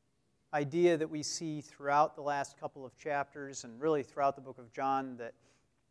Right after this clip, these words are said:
John is intent on the,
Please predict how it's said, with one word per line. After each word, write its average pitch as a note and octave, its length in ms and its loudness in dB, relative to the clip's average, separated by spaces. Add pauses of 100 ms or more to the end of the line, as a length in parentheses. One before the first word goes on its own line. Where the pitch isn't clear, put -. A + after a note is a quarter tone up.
(1600)
John F3+ 380 10
is D#3 240 0
intent F3 580 -2
on D3+ 140 -2
the, D3 100 -10